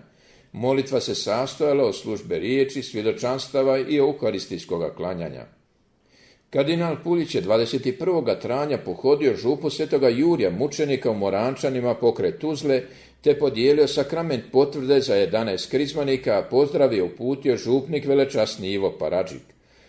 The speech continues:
Sutradan pohodio je župu Lukavac i krizmao dvanaestoro mladih, a pozdravio ga župnik velečasni Andrija Župarić.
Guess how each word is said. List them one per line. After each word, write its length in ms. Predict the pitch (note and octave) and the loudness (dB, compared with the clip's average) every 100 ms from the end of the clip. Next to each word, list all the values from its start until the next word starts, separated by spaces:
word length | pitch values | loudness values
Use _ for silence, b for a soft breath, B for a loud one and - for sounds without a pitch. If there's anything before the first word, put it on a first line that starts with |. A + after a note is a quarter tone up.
| b | b
Sutradan 600 | - - B2 D3 D3+ D3 C#3 | -6 -4 2 4 6 4 2
pohodio 440 | B2+ - C#3 D#3+ D3+ | -4 2 4 6 4
je 80 | |
župu 340 | A#2 A#2+ - F2 | 4 0 0 2
Lukavac 560 | B2+ E3 D#3 C#3 - | 2 2 2 2 0
i 40 | G2+ | -6
krizmao 460 | D3 E3+ E3+ C3 | -2 -2 -2 -2
dvanaestoro 680 | F2+ G2 B2 C#3 A2+ A2+ G#2+ | 0 0 0 -2 -2 -2 -2
mladih, 500 | F2 F#2+ C3+ C#3+ C3 | -2 -2 -2 -2 -2
a 80 | F2+ | -2
pozdravio 600 | - A2+ B2+ C#3+ C#3+ C3+ | 0 0 2 4 6 4
ga 140 | G#2+ E2 | 4 -2
župnik 480 | A2 C3 C3+ C3+ | 0 0 0 -2
velečasni 680 | C#3 C#3 C3 B2+ B2+ - C#3 | 0 0 2 0 0 -2 -2
Andrija 360 | G2+ F2+ F2 D#2 | -2 -2 -2 -2
Župarić. 640 | - G2 F#2 D#2 C2+ - | -2 -4 -2 -4 -6 -16